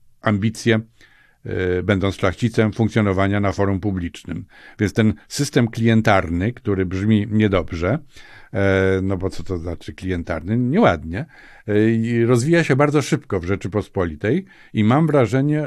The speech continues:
że to wynika po pierwsze z faktu, że, e, z natury rzeczy gospodarka i, i biurokracja takiego kraju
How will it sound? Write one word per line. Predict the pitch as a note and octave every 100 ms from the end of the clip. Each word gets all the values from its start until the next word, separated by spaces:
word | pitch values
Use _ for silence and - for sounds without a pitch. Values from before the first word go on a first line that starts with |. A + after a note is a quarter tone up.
| B2
że | G2 A#2+ C3+
to | C3 C3
wynika | C3+ G#2+ A2 B2+ C3 A#2
po | G#2+
pierwsze | A2 D#3+ D3+
z | A#2
faktu, | - B2+ B2+ G#2 F2 - - - - -
że, | F#2+ E2+ G#2 G#2 G#2 G2 _ _ _
e, | - A2+ G2 G2 G2 F#2+ F#2
z | F#2
natury | G#2 D3 C3+
rzeczy | G#2 B2 B2+ - F2 - _ _ _
gospodarka | G#2 G#2 - G2+ G#2 A#2+ A2+ - G2 F#2+
i, | - F#2 F2+ F2+ F2 F2+
i | F#2+
biurokracja | G2 G2+ F#2+ A2+ A#2+ - - F2
takiego | - G#2 - A2+ F#2+ G2
kraju | - A2 A2 F#2+ F2 D#2